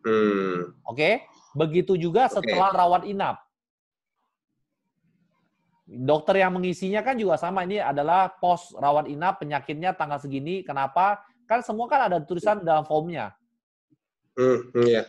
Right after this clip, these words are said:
Speaker 2: Jadi pos, eh, kejadiannya rawat inapnya misalnya tanggal satu, eh, tanggal delapan Agustus. Dia tulis tuh tanggal rawat inap delapan Agustus. Ini adalah untuk ngecek apa, dikasih obatnya apa.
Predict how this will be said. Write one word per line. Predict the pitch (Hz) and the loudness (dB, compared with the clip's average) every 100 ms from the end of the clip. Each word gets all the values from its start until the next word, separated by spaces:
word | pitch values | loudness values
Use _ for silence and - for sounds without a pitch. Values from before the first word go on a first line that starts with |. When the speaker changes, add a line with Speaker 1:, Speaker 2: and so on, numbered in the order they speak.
| _ | _
Speaker 2:
Jadi | 120 131 202 180 | -6 0 0 2
pos, | 165 160 - | 0 0 -4
eh, | 139 156 | 0 0
kejadiannya | 165 156 151 151 190 | 0 0 0 0 2
rawat | 175 160 | 2 0
inapnya | 156 151 185 190 | -4 -4 -4 -8
misalnya | 160 156 185 | -6 -4 0
tanggal | 160 156 | 0 0
satu, | 147 147 165 | -2 -4 -2
eh, | 156 131 143 | -2 2 2
tanggal | 151 147 | 2 2
delapan | 156 147 170 | 2 4 0
Agustus. | 170 143 156 - 220 165 - - _ _ _ | 0 -4 -4 -2 0 0 -4 -20 _ _ _
Dia | 135 | -10
tulis | 131 190 196 | -2 -2 0
tuh | 196 | -2
tanggal | 170 123 127 | 0 0 2
rawat | 131 131 135 | 2 2 0
inap | 165 147 | -4 -2
delapan | 131 127 123 | -4 -4 -6
Agustus. | 123 123 175 165 135 _ _ _ 131 | -8 -8 -6 -6 -6 _ _ _ -8
Ini | 170 143 | -4 -2
adalah | 143 165 | 2 2
untuk | 147 143 | 0 -8
ngecek | 131 - - | -10 -12 -6
apa, | 127 - 156 143 117 95 _ _ | -4 2 4 4 2 -2 _ _
dikasih | 127 135 127 | -6 -4 -4
obatnya | - 131 131 151 143 | -4 0 -2 0 -4
apa. | 120 123 104 90 | -2 -2 -2 -4